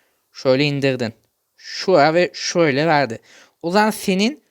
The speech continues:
şunu yazabilmen lazım. Burası da buna eşittir diyebilmen lazım. Veya atıyorum size yine şurası dik. Şuraya indirdi. Şurayla şuraya eşit verdi. O zaman sizin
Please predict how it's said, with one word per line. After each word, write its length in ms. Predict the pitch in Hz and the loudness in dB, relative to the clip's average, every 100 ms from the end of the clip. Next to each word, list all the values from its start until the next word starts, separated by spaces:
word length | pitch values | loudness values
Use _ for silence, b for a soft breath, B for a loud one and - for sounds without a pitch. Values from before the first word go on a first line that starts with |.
| _ _ _ _ | _ _ _ _
şunu 340 | - 180 208 | -8 0 4
yazabilmen 720 | 220 170 160 160 151 143 120 | 4 4 2 0 -4 -4 -6
lazım. 320 | 107 110 - _ _ 170 | -10 -12 -16 _ _ -4
Burası 260 | 170 - | -4 -4
da 60 | 139 | -8
buna 140 | 151 | -6
eşittir 360 | 151 - 139 135 | -8 -10 -10 -6
diyebilmen 480 | 127 117 117 113 107 | -6 -6 -8 -8 -8
lazım. 300 | 107 - _ b b b 131 | -10 -14 _ b b b 0
Veya 200 | 156 135 | 2 2
atıyorum 600 | 120 - - 143 117 101 _ | -2 -12 -8 -8 -8 -12 _
size 500 | - 123 135 123 _ _ _ _ b b b b b b | -20 -8 -6 -6 _ _ _ _ b b b b b b
yine 160 | 123 135 | -10 -8
şurası 420 | - 131 - 139 | -4 -4 -4 -8
dik. 260 | 135 - - _ _ _ _ _ _ _ | -8 -10 -16 _ _ _ _ _ _ _
Şuraya 440 | _ 127 113 127 135 | _ -4 -2 0 -2
indirdi. 560 | 135 135 127 123 117 _ _ | -2 -4 -2 -4 -4 _ _
Şurayla 480 | - - 139 127 131 | -18 -2 0 0 -2
şuraya 320 | - 135 139 | -4 -2 -2
eşit 260 | 151 - 143 | -4 -6 -2
verdi. 300 | 123 110 - b b b - | -2 -4 -14 b b b -10
O 100 | 160 | -2
zaman 200 | 175 185 | 0 0
sizin 520 | - 165 180 226 | -4 -8 -6 -6